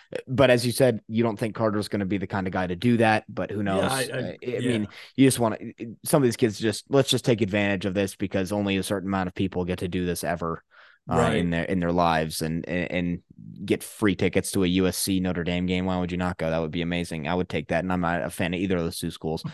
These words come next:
Speaker 2: <laughs>
Speaker 1: Um, so, uh, do you want, let's talk some Husker volleyball.
Speaker 2: Yeah.
Speaker 1: Uh, which we, we haven't talked about. I, I, I forget if we talked about them last week, but, um,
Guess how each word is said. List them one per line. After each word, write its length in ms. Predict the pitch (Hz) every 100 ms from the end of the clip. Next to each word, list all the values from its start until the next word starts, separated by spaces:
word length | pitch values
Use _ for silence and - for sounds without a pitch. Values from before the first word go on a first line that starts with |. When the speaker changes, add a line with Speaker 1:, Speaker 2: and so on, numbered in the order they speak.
| -
Speaker 2:
<laughs> 240 | 196 - 196
Speaker 1:
Um, 400 | 87 87 85 -
so, 400 | - 98 85 80 - _ _ _ _ _ 120
uh, 240 | 120 110
do 80 | 117
you 60 |
want, 180 | 156 156
let's 360 | 147 127 147 147
talk 200 | 175 170
some 160 | - 139
Husker 360 | 139 - 131
volleyball. 760 | 95 107 120 120 95 80 71 - _ - -
Speaker 2:
Yeah. 320 | 180 87 90
Speaker 1:
Uh, 40 |
which 220 | 92 92 -
we, 440 | 107 117 120 107
we 160 | 117 123
haven't 200 | 117 104
talked 200 | 120 110
about. 140 | 113
I, 100 | 110
I, 340 | 110 117 113 123
I 20 |
forget 240 | 123 139
if 80 | 143
we 60 | 131
talked 200 | 127 -
about 140 | 120
them 160 | 113 113
last 260 | 104 101
week, 200 | 107 98 -
but, 180 | 87 - - - 95
um, 380 | 95 90 87